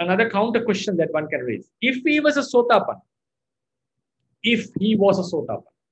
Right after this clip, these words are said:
why did he, first of all, why did he ask this question? If he was a Sotapanna, I would have asked only, "Can you guarantee my life and wealth?"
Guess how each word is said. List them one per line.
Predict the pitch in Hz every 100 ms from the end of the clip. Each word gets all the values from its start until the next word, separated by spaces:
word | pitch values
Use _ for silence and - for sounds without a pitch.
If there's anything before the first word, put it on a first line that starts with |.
| _ _ _ _ _ _ _ _ _ _ _
why | - 147 190
did | 214 196
he, | 214 214 208
first | - 190 -
of | 190
all, | 202 165
why | 151
did | 165 180
he | 180
ask | 165 175
this | 185 175
question? | 175 175 - _ _ _ _ _ _ _ _ _ _ _ _ _ _ _ _
If | 143 190
he | 196
was | 202
a | 196
Sotapanna, | 196 214 208 196 196
I |
would | 190 185
have | 180
asked | 175 190
only, | 190 175 208 143 135 - _ _ _ _ _ _ _ _ 165
"Can | 185
you |
guarantee | 185 170 175 180 202
my | 190 185
life | 151 156 226 - 208
and | 202
wealth?" | 202 170 -